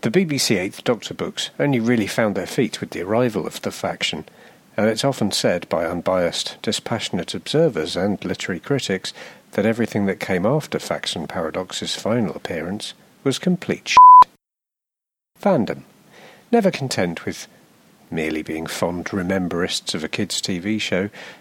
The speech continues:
Doctor Who fandom is home to a lot of people who demonstrate their love for a liberal, progressive, tolerant, itinerant, meritocratic and inclusive hero and his ever-evolving show by being small-minded ultra-conservatives who loathe change above all else.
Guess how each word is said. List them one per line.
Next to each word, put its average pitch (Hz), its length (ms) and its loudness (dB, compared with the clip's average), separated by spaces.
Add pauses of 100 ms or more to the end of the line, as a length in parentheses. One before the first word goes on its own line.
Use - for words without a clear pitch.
(140)
Doctor - 280 -2
Who 147 100 4
fandom 104 480 -2
is 110 120 0
home 127 200 0
to 135 140 -2
a - 20 0
lot 160 240 0
of - 140 -8
people 82 320 -6
who 87 100 -10
demonstrate 98 640 -2
their 82 140 -2
love 82 240 -2
for 82 260 -2
a 78 60 -4
liberal, 85 580 -4
progressive, 87 680 -4
tolerant, 80 640 -6
itinerant, 104 680 0 (240)
meritocratic 110 840 -2
and 90 180 -4
inclusive 107 540 -2
hero 101 440 2
and 87 100 -4
his 92 200 -6
ever-evolving 82 800 -4
show 113 400 0 (560)
by 101 160 2
being 95 580 0
small-minded 95 680 0
ultra-conservatives 90 1040 -6
who 90 100 -4
loathe 90 340 -4
change 90 440 -2
above 78 280 -4
all 76 200 -4
else. 92 400 -6